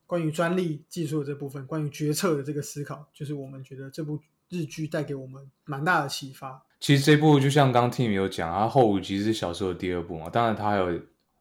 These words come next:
Speaker 2: 火-，夏庭火箭二，就第三、第四部。虽然不是火箭，但是也有技术跟决策相关的，还有跟职场上你的竞争者啊、你的下属啊、你的老板相处的一些技巧。我觉得这个都是我们可以在里面取材，或是当作，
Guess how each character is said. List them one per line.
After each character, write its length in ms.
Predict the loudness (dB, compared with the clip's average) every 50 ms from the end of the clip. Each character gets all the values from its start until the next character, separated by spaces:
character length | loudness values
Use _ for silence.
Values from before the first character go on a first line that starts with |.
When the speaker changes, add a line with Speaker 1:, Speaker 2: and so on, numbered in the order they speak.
| _ _
Speaker 2:
火-， 300 | _ _ -12 -12 -10 -12
夏 180 | -2 2 2 2
庭 140 | 2 0 -4
火 100 | -4 -4
箭 160 | -4 -4 -4
二， 300 | -2 -2 -2 -2 -4 -8 -10 _
就 80 | -6
第 160 | -4 -2 -2 -2
三、 220 | 0 -2 -2 -2
第 100 | -4 -8
四 200 | -8 -8 -8 -10
部。 260 | -10 -10 -14 -16 -16 _
虽 100 | _ 6
然 100 | 6 6
不 80 | 4 4
是 120 | 4 4
火 240 | 4 2 0 -2 0
箭， 180 | 0 0 0 2
但 160 | 2 2 2
是 140 | 2 0 2
也 100 | 2 2
有 160 | 2 2 0
技 220 | -2 -2 -2 -2
术 200 | -2 -2 -4 -4
跟 200 | -4 -2 -4 -4
决 200 | -4 -4 -4 -4
策 160 | -4 -4 -6 -6
相 220 | -6 -6 -8 -6
关 160 | -6 -8 -8 -8 -10
的， 80 | -12 -10
还 180 | -4 0 2
有 220 | 4 4 4 2 2
跟 380 | 0 0 0 0 0 -2 -4 -8 _
职 160 | -2 -2 2
场 200 | 2 2 2 2
上 160 | 0 -2 -2
你 80 | 0 -2
的 80 | -4
竞 220 | -2 -2 -2 -2 0
争 180 | -2 -2 -2
者 220 | -2 -4 -2 -2 -2
啊、 140 | -2 -2
你 100 | -4 -6
的 80 | -8 -8
下 260 | -6 0 0 2 2
属 220 | 0 -2 -8 -10 -10
啊、 100 | -10 -10
你 120 | -10 -10
的 80 | -10 -4
老 180 | -2 0 0
板 260 | 0 0 -2 -2 -4 -8 _ _
相 280 | -8 -4 -2 -2 -2
处 160 | -2 -6 -4 -4
的 120 | -2 -2
一 60 | -2 -2
些 160 | -2 -4 -4
技 240 | -4 -6 -8 -8 -8
巧。 260 | -8 -10 -10 -8 -6
我 80 | -2 2
觉 60 | 2
得 60 | 2
这 160 | 4 4 4
个 80 | 2 4
都 180 | 4 4 4 4
是 140 | 2 0
我 100 | 0 0
们 140 | 0 -2 -6
可 180 | -6 -4 -2 -2
以 80 | -2
在 160 | 0 0 -2 -2
里 80 | -2
面 380 | -4 -4 -4 -4 -6 -6 -8 -10
取 260 | -10 -10 -8 -8 -8
材， 300 | -10 -10 -8 -6 -6 -4
或 100 | -4 -6
是 220 | -6 -6 -6 -6 -6
当 220 | -2 -2 -4 -4
作， 360 | -2 -2 -2 0 -2 -2 -4